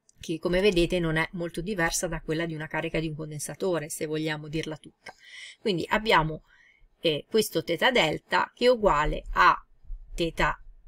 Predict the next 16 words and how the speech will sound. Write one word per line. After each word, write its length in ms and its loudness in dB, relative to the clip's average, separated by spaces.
delta 640 0
R, 340 2
quindi 360 -6
la 100 -4
sovratemperatura 1040 -4
di 160 -4
regime, 640 0
uno 380 2
meno 540 2
E 240 2
alla 200 -2
meno 280 -2
T 100 -12
su 220 -8
tau, 360 -10
dove 480 2